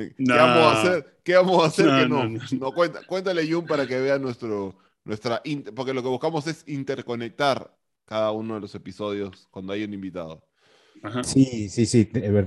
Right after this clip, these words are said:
Speaker 3: siempre cuando traemos un invitado, eh, le pedimos primero recibir una pregunta, ¿sí? Una pregunta de un invitado anterior que no sabe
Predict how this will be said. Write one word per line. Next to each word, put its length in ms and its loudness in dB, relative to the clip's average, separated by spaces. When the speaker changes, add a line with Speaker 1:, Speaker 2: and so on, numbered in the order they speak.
Speaker 3:
siempre 380 4
cuando 280 6
traemos 360 6
un 60 10
invitado, 640 8
eh, 520 6
le 180 6
pedimos 480 6
primero 460 6
recibir 480 6
una 300 0
pregunta, 560 4
¿sí? 200 6
Una 200 8
pregunta 380 6
de 120 10
un 100 6
invitado 480 6
anterior 520 2
que 100 4
no 120 4
sabe 480 8